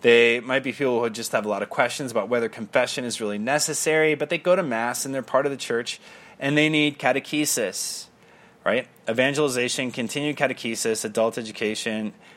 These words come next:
that's focused on catechesis. So things like Symbolon as an R C I A program that helps to clarify what the church teaches.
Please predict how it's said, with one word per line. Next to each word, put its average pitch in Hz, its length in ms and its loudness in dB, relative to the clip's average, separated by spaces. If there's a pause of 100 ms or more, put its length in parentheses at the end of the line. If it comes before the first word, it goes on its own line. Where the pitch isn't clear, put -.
(140)
that's 113 200 -2
focused 123 500 0
on 113 320 0
catechesis. - 1120 -4 (800)
So 123 120 -4
things 127 360 2
like 113 260 6
Symbolon 110 840 0 (2250)
as 117 180 0
an 110 60 0
R 110 120 2
C 113 200 0
I 107 60 4
A 123 140 2
program 135 580 0 (100)
that 113 160 4
helps 123 300 0
to 117 100 -6
clarify 139 720 4
what 113 240 0
the 113 80 -6
church - 280 -6
teaches. 104 440 -6